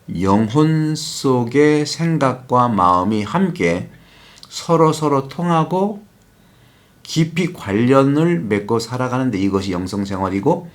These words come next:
그러므로 영성 생활은 내 안의 하느님과 만나서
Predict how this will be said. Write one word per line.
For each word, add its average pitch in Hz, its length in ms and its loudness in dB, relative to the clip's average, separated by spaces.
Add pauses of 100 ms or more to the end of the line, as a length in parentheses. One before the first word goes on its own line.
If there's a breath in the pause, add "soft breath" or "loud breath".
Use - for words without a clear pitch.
(420 loud breath)
그러므로 131 580 4 (480 soft breath)
영성 117 380 2
생활은 143 640 2 (480 loud breath)
내 104 340 4
안의 120 380 4
하느님과 117 1200 -2
만나서 85 960 -2